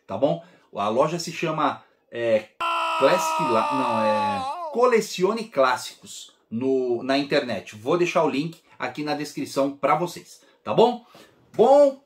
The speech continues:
era isso. Agora eu preciso conversar com você. É, você mesmo que lá no comecinho do vídeo eu tinha te pedido pra deixar um like e acompanhar o vídeo até o finalzinho.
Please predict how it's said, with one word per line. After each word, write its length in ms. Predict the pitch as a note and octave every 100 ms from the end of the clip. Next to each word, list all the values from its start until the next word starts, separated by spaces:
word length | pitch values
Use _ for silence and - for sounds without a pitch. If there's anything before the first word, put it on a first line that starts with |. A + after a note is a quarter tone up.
| _
era 260 | - G3 F3+
isso. 480 | A2+ G3 G3+ G#3+ G3 _
Agora 540 | - F3 A#2+ C#3+ F3+ F3+
eu 160 | F3 E3
preciso 460 | F3 C#3 F3 E3
conversar 520 | D#3+ D#3+ C#3 - F3 -
com 160 | F#3+
você. 840 | D#3 G3+ A3 - - - A3+ - _ _ _ _ _
É, 320 | A2 A#2 C#3+
você 400 | C#3+ C3+ - E3
mesmo 380 | E3 D#3 E3 D#3+
que 100 | E3+
lá 180 | C#3+ D3+
no 160 | F3
comecinho 600 | E3+ F3 E3 C#3 - G3
do 120 | F3+ C#3
vídeo 300 | C#3 F3+ E3+
eu 60 |
tinha 260 | - F#3+ D#3+
te 280 | - - A#3
pedido 520 | - E3 D#3 G3 F#3
pra 240 | - -
deixar 400 | G#3 F3+ - G#3
um 80 | D3
like 320 | E3+ G#3+ A3+
e 20 |
acompanhar 540 | G#3 - G3+ F#3 F#3 G#3+
o 60 |
vídeo 220 | F3 G3+ F#3
até 140 | G3+
o 60 | G3+
finalzinho. 480 | G3+ F3+ A#2+ A#2